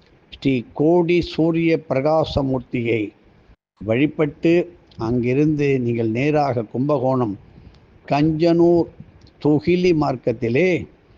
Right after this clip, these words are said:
கீழ் சூரிய மூலை இந்த கிராமத்திலே அருள்பாலிக்கும் ஸ்ரீ பவளக்கொடி அம்பாள் சமேத ஸ்ரீ சூரிய கோடி பிரகாசரையும்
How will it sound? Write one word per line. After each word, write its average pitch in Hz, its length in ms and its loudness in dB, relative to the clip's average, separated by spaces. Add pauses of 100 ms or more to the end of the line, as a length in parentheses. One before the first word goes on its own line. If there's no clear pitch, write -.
(1120)
கீழ் 190 400 2
சூரிய 151 560 2
மூலை 123 400 0 (800)
இந்த 113 200 0
கிராமத்திலே 131 680 0 (580)
அருள்பாலிக்கும் 147 840 0 (600)
ஸ்ரீ - 280 -2 (340)
பவளக்கொடி 151 800 0 (200)
அம்பாள் 135 560 0
சமேத 113 440 -2 (760)
ஸ்ரீ - 260 -4 (140)
சூரிய 180 480 2 (120)
கோடி 170 500 0
பிரகாசரையும் 127 920 -2